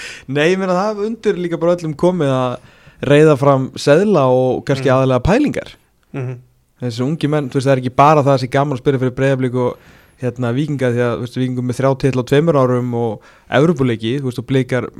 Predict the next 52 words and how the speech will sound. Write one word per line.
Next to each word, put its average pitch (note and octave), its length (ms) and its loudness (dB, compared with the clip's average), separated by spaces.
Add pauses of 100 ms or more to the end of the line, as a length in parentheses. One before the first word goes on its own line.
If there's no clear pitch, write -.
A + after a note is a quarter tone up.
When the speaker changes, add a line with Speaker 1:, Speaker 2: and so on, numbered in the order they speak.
(120)
Speaker 1:
mögulega C3 500 2
að A#2 80 -2
fara B2 80 0
að B2 80 0
vinna C#3 260 0 (460)
sem C3 140 -4
fyrsta C3+ 260 0
titil D3 400 0
í, C#3+ 100 -2
í, A#2+ 200 -6 (240)
í A2+ 40 -8 (280)
tólf C3+ 220 0
ár F3 220 4
og G2+ 140 2
eitthvað, F#2 200 -6
þú C#3+ 60 -2
veist, C#3 100 -4
og C3 100 0
allt B2 100 -10
í A#2 80 -4
góðu C3 160 0
með C#3 100 -2
það. G2+ 180 -4 (480)
En A2+ 140 -6
það A#2 160 -4
sem A#2+ 120 -6
að G#2 80 -8
þessir C3 240 -4
ungu E3+ 340 -2
guttar, A2+ 320 -2
ef A#2 60 2
við B2 80 0
erum B2 100 -2
að - 60 -12
tala B2+ 140 -2
um A#2 40 -8
þá, E3 180 2 (680)
eru C3+ 180 2
náttúrulega C3 240 0
líka B2 160 -2
að - 60 -6
sjá D3+ 140 4 (200)
er B2 120 0
þessi C3+ 220 -2
loftbrú D3 500 -2 (640)
út. G#3+ 240 4
Speaker 2:
Út, D3 200 -6
já. C3 180 -6 (520)
Speaker 1:
En F#2 140 -12 (120)
ég G#2+ 160 -4
ekki G2 220 -6
það A2+ 380 0